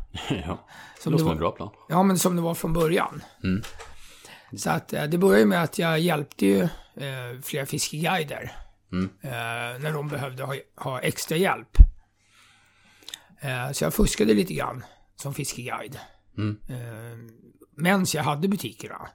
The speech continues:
Speaker 1: Okej, ja.
Speaker 2: Och sen nu då när jag har, har sålt av massa butiker.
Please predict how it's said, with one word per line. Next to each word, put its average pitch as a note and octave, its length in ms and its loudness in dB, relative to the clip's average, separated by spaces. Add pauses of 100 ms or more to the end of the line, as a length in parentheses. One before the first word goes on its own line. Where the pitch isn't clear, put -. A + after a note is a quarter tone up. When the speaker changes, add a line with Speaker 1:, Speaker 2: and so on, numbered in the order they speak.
(240)
Speaker 1:
Okej, F2+ 280 -6
ja. D#2 140 -6 (600)
Speaker 2:
Och E3 160 -4
sen F#3 220 4
nu D#3+ 120 2
då E3 140 0
när D#3 140 0
jag D3+ 80 0
har, C#3+ 480 -2
har C#3+ 200 0
sålt D3 280 -4
av - 160 2
massa G3+ 240 2
butiker. F3+ 760 -2